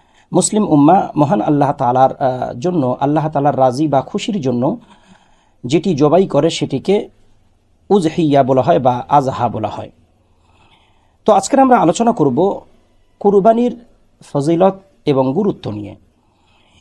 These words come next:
এই মর্মে আমি প্রথমে কোরআনের একটি আয়াত নিয়ে আসব। মহান আল্লাহ তাআলা বলেন, "ফাসাল্লি লিরব্বিকা ওয়ানহার", হে নবী, আপনি আমার জন্য নামাজ পড়ুন এবং আমার জন্য কুরবানি আপনি করুন। কুরবানি কথার অর্থ হচ্ছে ঈদ উজুহাতে যে কুরবানি করা হয়,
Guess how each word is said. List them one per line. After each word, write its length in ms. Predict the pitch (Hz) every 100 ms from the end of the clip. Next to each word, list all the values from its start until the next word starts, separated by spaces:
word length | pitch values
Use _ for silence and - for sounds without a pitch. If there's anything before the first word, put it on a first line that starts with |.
| -
এই 120 | 220
মর্মে 380 | 233 151 175 -
আমি 300 | 139 147 135
প্রথমে 500 | 147 156 185 147 -
কোরআনের 360 | - 143 151 143
একটি 200 | 143 135
আয়াত 280 | 123 135 139
নিয়ে 120 | 127
আসব। 260 | 117 143
মহান 280 | 135 131 185
আল্লাহ 300 | 170 139 120
তাআলা 220 | 135 131
বলেন, 300 | 117 123 143 123 - _ _ _ _
"ফাসাল্লি 480 | - 180 - 220 190
লিরব্বিকা 560 | 175 180 139 123 151 139
ওয়ানহার", 420 | 139 147 - 123
হে 160 | - 156
নবী, 380 | 135 165 127 -
আপনি 320 | 135 - 165
আমার 340 | - 135 165 165
জন্য 420 | 147 131 131 - _ _ -
নামাজ 420 | 127 123 160 - -
পড়ুন 280 | 127 139
এবং 300 | 147 131 123
আমার 280 | 120 143 180
জন্য 260 | 131 131 160
কুরবানি 460 | 160 220 131 127
আপনি 200 | 135 -
করুন। 240 | - 139 143
কুরবানি 300 | - 202 208 196
কথার 220 | 156 147
অর্থ 160 | 147
হচ্ছে 180 | 185 185 147
ঈদ 180 | 151
উজুহাতে 480 | 139 131 147 156 233 - _ _ _
যে 100 | 185
কুরবানি 340 | 185 165 123
করা 180 | 120 107
হয়, 160 | -